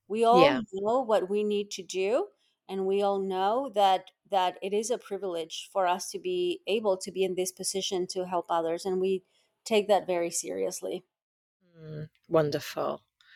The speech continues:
Speaker 2: Okay, I know we're running out of time, so I must get in my final question for you, Flora.
Speaker 1: Yeah.
Speaker 2: So, as you know, Becoming Wild is about deconditioning from the stories we're given as children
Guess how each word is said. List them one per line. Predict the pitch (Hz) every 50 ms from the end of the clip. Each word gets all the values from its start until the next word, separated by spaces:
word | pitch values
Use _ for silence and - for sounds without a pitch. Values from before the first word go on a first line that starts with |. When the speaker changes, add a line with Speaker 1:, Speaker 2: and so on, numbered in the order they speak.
| - - _ _ -
Speaker 2:
Okay, | 170 180 - - 185 160 143 139 139 -
I | 165 170
know | 175 180 180 180
we're | 180 180 175
running | 185 175 175 175 170 165
out | 160 156 - -
of | - -
time, | - - - 160 156 151 147 143
so | - - - 151
I | 156 156 160
must | 156 160 160 - - - -
get | 180 185 190
in | 190 180
my | 180 180 190
final | 202 - - 240 247 262 262 254 240 233
question | - - - 233 247 - - - - 202 180 170 175 190
for | - - 170 165 160
you, | 160 143 - -
Flora. | - - - 165 - - - - - - - _ _ - - - - - - - - - - - _ - -
Speaker 1:
Yeah. | 208 240 233 226 226 220
Speaker 2:
So, | 220 - - _ _ _ _ _ _ _ _ -
as | 202 214 233 226 - 277
you | 269 254
know, | 226 196 180 175
Becoming | - 185 - - 208 202 202 196 185
Wild | 175 170 165 165 170 165 165
is | 160 - -
about | - 156 151 - - _ _ -
deconditioning | 175 170 - - 180 160 160 156 - - - 160 151 151 151 156 170 - _ _ _ _ _ _ _ _
from | - - 190 190
the | 214 247
stories | - - - 175 156 151 143 143 151 156 - -
we're | 156 -
given | - 139 139 - 165 175
as | 180 175 -
children | - - - 202 202 202 185 - - 135 - - - 190